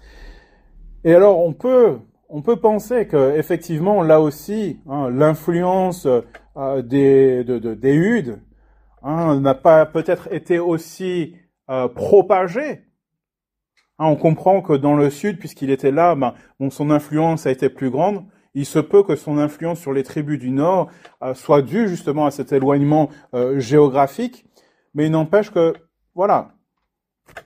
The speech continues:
ils étaient tout aussi coupables que les autres tribus. C'est-à-dire qu'à un moment donné, ils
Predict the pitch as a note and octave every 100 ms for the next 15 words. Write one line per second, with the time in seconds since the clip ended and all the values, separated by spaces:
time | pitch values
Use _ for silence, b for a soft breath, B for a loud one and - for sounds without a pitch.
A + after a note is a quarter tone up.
0 | - D#3+ D3 D3+ E3+ - E3 D#3 - -
1 | C#3 - F#3 D3 C3+ C3 C#3 D3 - D3
2 | E3 - _ _ - B2+ C#3+ C#3 C3 B2+
3 | C#3 E3 - _ _ _ _ _ _ -
4 | D#3+ D#3 E3 D#3+